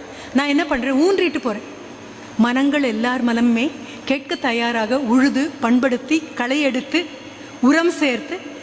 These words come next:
நான் சொல்றேன், அந்த ஏழு வயது குழந்தைக்குள்ள இருக்கக்கூடிய தழும்பிய நிலையில நெகிழித்தன்மையோடு, if it has the plasticity, இப்படி வார்க்கணும் அப்படின்னா வார்க்க முடியக்கூடிய உருவத்துக்கு உங்க மனதை கொண்டு வர முடியும் அப்படின்னா, என்னுடைய விதை வீரியமான விதைங்கிறதுல எனக்கு மாற்று கருத்தே கிடையாது.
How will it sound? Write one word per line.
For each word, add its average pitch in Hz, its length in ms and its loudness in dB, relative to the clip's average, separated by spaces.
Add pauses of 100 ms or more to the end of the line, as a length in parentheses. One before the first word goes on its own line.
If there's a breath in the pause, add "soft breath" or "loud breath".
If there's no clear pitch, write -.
(160)
நான் 262 140 0
சொல்றேன், 277 240 2
அந்த 240 180 0
ஏழு 302 300 2
வயது 277 220 2
குழந்தைக்குள்ள 285 600 2
இருக்கக்கூடிய 254 380 0
தழும்பிய 320 520 2
நிலையில 277 440 4
நெகிழித்தன்மையோடு, 262 920 2 (880)
if 285 200 2
it - 160 0
has 320 240 2
the 381 140 0
plasticity, 285 640 0 (760)
இப்படி 285 220 2
வார்க்கணும் 339 500 0
அப்படின்னா 294 280 2
வார்க்க 302 320 0
முடியக்கூடிய 320 440 0
உருவத்துக்கு 339 460 2
உங்க 277 120 0
மனதை 277 280 2
கொண்டு 285 200 2
வர 330 140 2
முடியும் 247 300 2
அப்படின்னா, 214 280 -4 (460 loud breath)
என்னுடைய 381 380 0
விதை 330 220 2
வீரியமான 294 520 2
விதைங்கிறதுல 254 560 2
எனக்கு 233 200 -2
மாற்று 226 200 -2
கருத்தே 262 260 0
கிடையாது. 196 320 -6